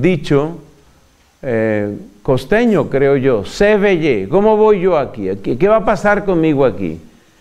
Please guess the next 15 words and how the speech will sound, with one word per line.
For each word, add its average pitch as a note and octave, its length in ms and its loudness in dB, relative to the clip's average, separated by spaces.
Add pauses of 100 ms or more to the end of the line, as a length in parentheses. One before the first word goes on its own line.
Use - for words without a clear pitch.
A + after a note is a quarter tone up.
(140)
Esa D3+ 260 2
es A3+ 60 4
la A3+ 180 2
preocupación. C#3 840 0
"¿Qué E3+ 100 2
va G#3+ 120 4
a G#3+ 80 0
pasar G3+ 380 -2
conmigo? D#3 580 2
Conmigo, D#3+ 600 2
conmigo, D3+ 680 0 (240)
yo, F3 540 0 (420)
migo". E3 520 2 (2250)
Y A#2 40 -2
resulta E3+ 1000 0